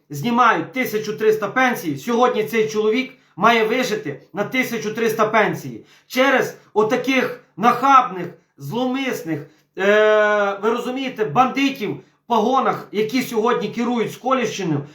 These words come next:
І тих п'ятсот гривень, е, для Івана це дуже велике. Він не то, що, якби він був винен, Бог з ним, але він не винен, а з нього його ще й, е, принизили його честь і гідність,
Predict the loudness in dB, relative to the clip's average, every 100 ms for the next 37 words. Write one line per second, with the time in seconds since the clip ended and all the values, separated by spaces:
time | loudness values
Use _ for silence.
0 | _ -4 0 4 2 2 -16 _ 0 0
1 | 2 -4 0 0 0 0 0 -2 -6 -16
2 | -6 0 2 2 2 2 2 2 2 2
3 | -4 -6 -4 -2 -2 -2 -2 -2 -2 2
4 | 4 6 4 2 -10 _ _ -8 -4 -4
5 | -6 -16 -16 -10 -2 0 4 2 2 0
6 | -2 -2 -2 -2 4 4 4 0 -4 2
7 | 2 2 -2 -8 _ _ _ 4 4 4
8 | 0 -2 -2 -6 _ _ _ 2 4 4
9 | 2 0 -2 -2 0 -2 -2 -6 -2 -2
10 | 0 -2 0 2 2 2 2 -4 -6 -8
11 | _ _ -6 0 2 0 -4 -2 0 0
12 | 0 2 4 2 0 -4 -4 -6 -4 -6
13 | -6 -12